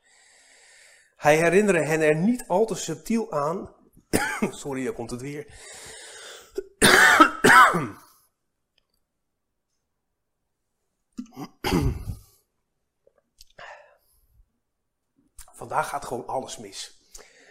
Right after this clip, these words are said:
Hou er maar rekening mee. Maar we gaan moedig door.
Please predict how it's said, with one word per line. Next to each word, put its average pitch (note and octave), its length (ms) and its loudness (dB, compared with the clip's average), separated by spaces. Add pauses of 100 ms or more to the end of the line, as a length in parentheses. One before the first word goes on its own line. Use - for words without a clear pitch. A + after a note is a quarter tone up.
(140)
Hou F#3 200 -4
er F3 60 -4
maar D#3 140 -2
rekening C3 360 -8
mee. G#2 200 -12 (460)
Maar D3 120 -2
we F3 60 -6
gaan A#3+ 180 0
moedig D4+ 240 0
door. C4 440 -4